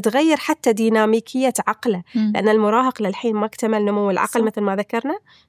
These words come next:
Speaker 1: فحتى ديناميكية العقل ممكن يتغير تركيبتها، فيصير أصلًا ما يكفي بس هالوجبة، ما، ما تجيب له السعادة، يبي وجبة ثانية وثالثة أو أكبر أو ريحتها غير أو تذكره بشيء معين،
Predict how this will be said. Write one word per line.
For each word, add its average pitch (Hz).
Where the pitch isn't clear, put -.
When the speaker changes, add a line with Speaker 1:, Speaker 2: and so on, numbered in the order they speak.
Speaker 1:
فحتى 285
ديناميكية 226
العقل 269
ممكن 226
يتغير 240
تركيبتها، 190
فيصير 240
أصلًا 269
ما 269
يكفي 262
بس 214
هالوجبة، 185
ما، 202
ما 196
تجيب 202
له 185
السعادة، 185
يبي 185
وجبة 185
ثانية 196
وثالثة 196
أو 185
أكبر 196
أو 175
ريحتها 190
غير 202
أو 185
تذكره 196
بشيء 180
معين، 185